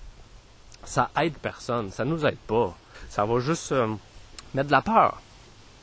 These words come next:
Il y a un être humain qui est paralysé par la peur, il est pas heureux, il est pas utile,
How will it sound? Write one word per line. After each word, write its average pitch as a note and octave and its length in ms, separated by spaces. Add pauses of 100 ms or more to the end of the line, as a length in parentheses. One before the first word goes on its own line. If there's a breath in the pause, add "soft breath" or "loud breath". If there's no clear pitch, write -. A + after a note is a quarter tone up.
(1200)
Il - 40
y - 20
a A2 60
un G#2+ 60
être A#2+ 200
humain C#3+ 220
qui - 140
est G#2 40
paralysé B2+ 460
par B2 120
la G2+ 120
peur, E3+ 260
il C3 80
est G#2 60
pas D3+ 120
heureux, D#3+ 300
il C#3 80
est - 40
pas E3+ 140
utile, F#3 420